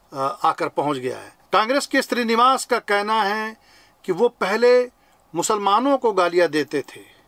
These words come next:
और अब अयोध्या के राम भक्त हिंदुओं को गालियां दे रहे हैं। अगला नंबर आपका है, क्योंकि वे किसी के बाप के नहीं हैं।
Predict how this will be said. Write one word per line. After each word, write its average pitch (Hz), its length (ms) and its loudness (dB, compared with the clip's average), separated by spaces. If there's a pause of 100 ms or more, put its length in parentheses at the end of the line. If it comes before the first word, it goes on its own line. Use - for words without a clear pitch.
(640)
और 151 100 0
अब 226 160 2 (580)
अयोध्या 165 380 0
के 180 180 -2
राम 165 360 0
भक्त 170 340 -6 (420)
हिंदुओं 226 420 2
को 226 160 2
गालियां 160 360 0
दे 139 160 -4
रहे 131 220 -6
हैं। 135 380 -12 (440)
अगला 190 340 0
नंबर 165 420 -2 (440)
आपका 156 380 0
है, 135 260 -6 (520)
क्योंकि 190 280 -4
वे 165 320 2 (500)
किसी 247 320 -2
के 214 140 0
बाप 160 320 0
के 165 120 -4
नहीं 127 260 -8
हैं। - 220 -20